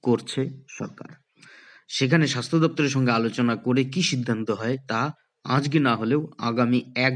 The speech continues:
দু দিনের মধ্যেই আমরা স্পষ্ট জানতে পারবো। সম্ভবত, এটি বলছি সম্ভবত, যে ফার্স্ট ফেব্রুয়ারি থেকে নাইন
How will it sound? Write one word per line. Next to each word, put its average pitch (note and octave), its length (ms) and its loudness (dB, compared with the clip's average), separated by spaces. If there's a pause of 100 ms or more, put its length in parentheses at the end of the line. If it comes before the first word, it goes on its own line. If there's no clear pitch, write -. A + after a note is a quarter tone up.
দু A#2+ 120 2
দিনের A#2 260 0
মধ্যেই G#2 400 -2
আমরা G2+ 220 -4
স্পষ্ট - 460 -10 (440)
জানতে G#2 380 -6
পারবো। - 260 -12 (100)
সম্ভবত, D3 680 4 (1400)
এটি B2+ 300 2
বলছি C#3 340 6
সম্ভবত, C#3 580 4
যে A#2 220 2
ফার্স্ট E3 360 -2
ফেব্রুয়ারি B2 400 2
থেকে A2 240 -2 (200)
নাইন B2+ 280 2